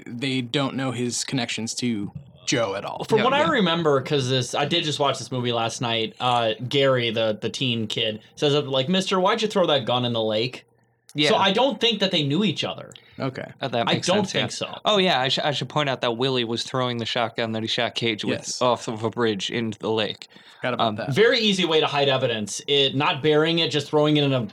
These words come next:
Speaker 2: shallow lake <laughs> or, like, a r-, shallow river.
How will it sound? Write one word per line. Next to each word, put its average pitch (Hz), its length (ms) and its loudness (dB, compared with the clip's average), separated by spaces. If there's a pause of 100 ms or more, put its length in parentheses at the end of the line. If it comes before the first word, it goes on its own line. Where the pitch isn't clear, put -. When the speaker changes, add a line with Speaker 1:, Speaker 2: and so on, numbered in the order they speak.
Speaker 2:
shallow 208 680 6
lake 156 300 2 (340)
<laughs> - 80 -2
or, 269 180 4
like, 220 120 4
a 202 60 4
r-, 170 200 -2
shallow 208 460 4
river. 151 440 0